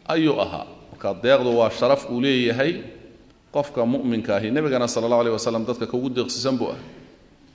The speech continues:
Iyadoo aan la rabin nicamka Alla ku siiyey inaad iska daadaadiso,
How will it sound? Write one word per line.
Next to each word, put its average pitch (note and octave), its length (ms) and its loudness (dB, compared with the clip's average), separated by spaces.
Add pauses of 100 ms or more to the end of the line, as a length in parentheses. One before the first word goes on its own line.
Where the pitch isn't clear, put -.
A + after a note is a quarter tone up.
(540)
Iyadoo D#3+ 380 6
aan D3+ 180 6
la B2+ 140 8
rabin C3+ 540 2 (880)
nicamka C3+ 420 4
Alla C#3+ 200 4
ku B2 120 -4
siiyey A#2+ 480 0
inaad A2+ 320 0
iska G3 300 0
daadaadiso, A#2+ 880 6